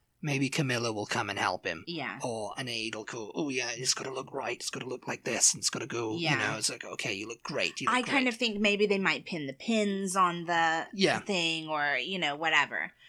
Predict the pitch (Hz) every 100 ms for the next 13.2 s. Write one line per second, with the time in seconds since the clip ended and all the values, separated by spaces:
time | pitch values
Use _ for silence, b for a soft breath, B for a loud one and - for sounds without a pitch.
0 | B 165 196 220 226 214 202 180 - 220
1 | 131 131 - 147 143 147 147 139 135 -
2 | 127 107 123 117 127 - 123 113 - -
3 | - 156 135 139 - 123 - 131 113 135
4 | 117 - 131 - 123 104 - 117 113 110
5 | 110 - 110 90 - 82 - - - -
6 | 196 190 117 92 - _ _ - 135 107
7 | 101 113 196 180 170 165 165 160 147 139
8 | 135 101 82 - _ - 190 175 139 139
9 | _ _ 185 151 76 143 _ _ - 180
10 | 160 131 143 156 135 113 107 104 156 160
11 | 156 151 147 143 139 143 151 143 139 131
12 | 117 104 92 90 87 143 170 156 - 143
13 | 95 90